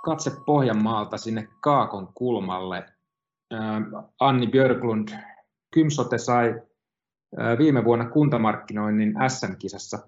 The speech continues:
pronssia. Teillä oli tämä, tämä brändiuudistus, jossa osallistettiin maakunnan asukkaat mukaan. Ö, mä lainaan vähän tätä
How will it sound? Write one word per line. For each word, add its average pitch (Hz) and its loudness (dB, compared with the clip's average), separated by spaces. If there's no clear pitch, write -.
pronssia. 95 -2
Teillä 101 0
oli 98 0
tämä, 98 -2
tämä 104 -2
brändiuudistus, 123 2
jossa 101 -6
osallistettiin 101 -4
maakunnan 92 0
asukkaat 101 0
mukaan. 117 0
Ö, - -6
mä 120 2
lainaan 131 4
vähän 123 2
tätä 110 -2